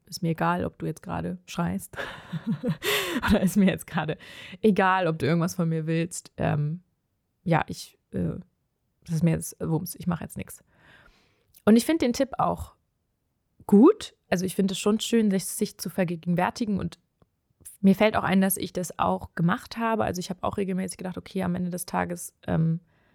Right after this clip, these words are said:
es ist trotzdem meine Entscheidung, dass ich jetzt gerade sie nicht schreien lasse. Ähm, und ich weiß, dass es eigentlich langfristig vielleicht auch anstrengender ist, weil sie sich ja in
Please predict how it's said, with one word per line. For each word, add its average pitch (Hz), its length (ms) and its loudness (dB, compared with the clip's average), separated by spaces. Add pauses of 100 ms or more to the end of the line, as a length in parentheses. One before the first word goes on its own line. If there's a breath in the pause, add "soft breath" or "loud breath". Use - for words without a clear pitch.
(200)
es - 60 -14
ist 180 140 -4
trotzdem 185 300 0
meine 185 220 2
Entscheidung, 175 380 0
dass 170 140 -4
ich 170 80 -8
jetzt 175 200 -6
gerade 165 220 0
sie 156 100 -4
nicht 160 280 -4
schreien 165 340 0
lasse. 165 560 0 (160)
Ähm, 160 420 2 (380 soft breath)
und 175 120 6
ich 165 120 -2
weiß, 180 220 2
dass 175 120 0
es 165 140 -6
eigentlich 170 560 -4 (1160)
langfristig 180 500 4
vielleicht 170 220 -2
auch 175 80 -2
anstrengender 226 520 -2
ist, - 240 0
weil 175 340 0 (460)
sie 170 240 0
sich 175 200 -4
ja 180 80 2
in 165 100 0